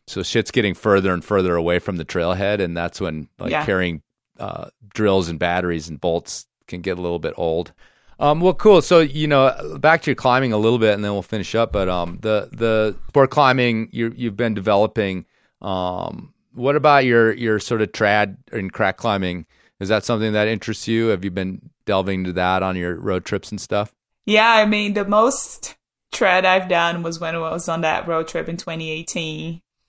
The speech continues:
Speaker 2: I've climbed, uh, the original route in Vegas with a friend. And then I climbed Cloud Tower, and those were, like, pretty dope, but very, like, tiring. <laughs> 'Cause they're, like, so long and so hard.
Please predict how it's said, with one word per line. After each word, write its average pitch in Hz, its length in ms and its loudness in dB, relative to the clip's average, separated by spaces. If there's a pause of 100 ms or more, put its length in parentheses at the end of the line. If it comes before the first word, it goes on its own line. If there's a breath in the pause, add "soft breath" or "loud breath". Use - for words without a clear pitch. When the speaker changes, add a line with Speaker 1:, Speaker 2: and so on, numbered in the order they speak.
(320)
Speaker 2:
I've 180 200 0
climbed, 165 540 -2
uh, 170 240 -2
the 165 200 -8
original 165 440 -6
route 160 420 -10
in 165 540 -8
Vegas 165 880 -2
with 165 220 -8
a 165 40 -8
friend. 156 720 -4 (800)
And 180 120 -2
then 165 140 0
I 165 120 2
climbed 165 420 -6
Cloud 160 260 0
Tower, 160 760 0 (100)
and 165 280 -8
those 170 260 -2
were, 156 200 -2
like, - 420 -4 (520)
pretty 220 300 2
dope, 165 440 2
but 170 160 -8
very, 160 300 0
like, 156 240 -8
tiring. 180 720 2
<laughs> - 1300 -8
'Cause 277 220 0
they're, 254 140 4
like, 233 160 0
so - 640 4
long 185 300 6
and 180 120 -4
so 180 280 -2
hard. 165 320 4